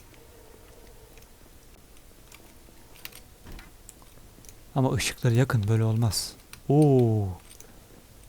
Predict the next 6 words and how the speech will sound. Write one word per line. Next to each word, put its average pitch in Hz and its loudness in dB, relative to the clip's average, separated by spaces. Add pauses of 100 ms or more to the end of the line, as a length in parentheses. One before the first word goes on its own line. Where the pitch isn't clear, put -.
(320)
Burası 117 -6
güzel. 117 0 (640)
Tornavida. 120 -4 (4000)
Çekiç - -6
bilmem 110 -2
nesi. 123 -4